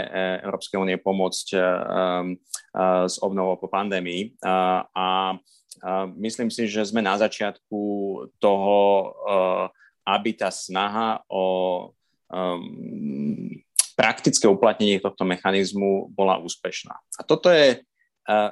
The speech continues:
veľmi také zložité, v niečom aj delikátne cvičenie. Eh, ja sa priznám, že ja nie som úplne fanúšik, eh, nejakej rýchlej snahy teraz dať komisiu na súd. Ehm, a poviem aj prečo. Eh, pretože nemyslím si, že ten súd nejakým spôsobom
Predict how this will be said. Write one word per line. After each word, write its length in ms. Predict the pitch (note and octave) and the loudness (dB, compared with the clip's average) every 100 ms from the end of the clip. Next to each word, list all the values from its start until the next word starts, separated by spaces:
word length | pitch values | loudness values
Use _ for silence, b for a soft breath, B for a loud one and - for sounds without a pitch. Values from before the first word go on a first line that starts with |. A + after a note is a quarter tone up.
| - | -4
veľmi 640 | G#2 G2 B2+ D#3+ E3 D#3 | -14 0 4 4 2 -2
také 320 | C3+ C3 B2 | 0 0 -2
zložité, 480 | A2 A#2 C3 C3 B2 | 0 0 0 -2 -4
v 160 | A2 A#2 | -2 -6
niečom 240 | - A#2+ | -6 -4
aj 80 | G#2 | 0
delikátne 560 | G#2+ A#2 A2+ G#2+ G#2 - | 0 0 0 -2 -6 -12
cvičenie. 720 | F#2+ - G2+ G2+ G2+ G#2 F#2 | -12 -6 -6 -2 -2 -2 -4
Eh, 500 | - G2+ G2+ G2 G2 - | -2 0 2 2 0 -2
ja 120 | G2+ - | -2 0
sa 160 | - | 0
priznám, 400 | - C3 B2 A#2+ | -2 -4 -2 -2
že 160 | A2 G#2+ | 0 2
ja 80 | A2 A2 | 2 0
nie 160 | B2 | -2
som 320 | - A#2 G#2 | -2 -4 -4
úplne 320 | - - G#2+ - | -8 -4 -4 0
fanúšik, 560 | F#2+ G#2 G2 G2+ F2+ - | 0 0 -2 -4 -6 -10
eh, 560 | - G2 F#2+ F#2+ F#2 B B B | -4 0 4 4 4 B B B
nejakej 460 | - F#2+ G2+ - G2+ | -4 0 0 0 0
rýchlej 360 | G#2+ - G#2 G2 | -2 0 2 2
snahy 400 | - G2 G2 G2+ - | -2 0 0 -2 -2
teraz 320 | G2 F#2+ F#2+ | 0 0 0
dať 240 | G2+ G2 | -2 -2
komisiu 480 | G#2 G2 F#2+ G#2+ G2+ | -6 -6 -4 -4 -2
na 160 | E2 D#2 | -2 -4
súd. 320 | - F2 - - - _ | -8 -10 -12 -20 -20 _
Ehm, 400 | F#2 F#2+ F#2+ F#2 - B - | 0 2 2 0 -6 B -6
a 80 | |
poviem 240 | - D#3+ C3+ | 2 4 4
aj 80 | A2+ | 4
prečo. 320 | A2+ - - - _ | 0 0 -6 -8 _
Eh, 160 | F#2+ F#2 | -6 -4
pretože 720 | - G2+ G#2+ G2+ G#2 G#2 G2+ B B | -2 -2 0 0 2 2 0 B B
nemyslím 400 | - A#2+ B2+ B2+ | 0 2 4 0
si, 80 | A2+ | 0
že 160 | A2 G#2 | -2 -2
ten 160 | G#2+ | -4
súd 400 | G2+ - A2+ G#2 | -4 -4 -4 -4
nejakým 320 | - G2+ G2 G2+ | -4 -2 -2 -6
spôsobom 720 | - G#2+ G2 G2+ G2+ G2 | -2 -2 0 -2 0 -2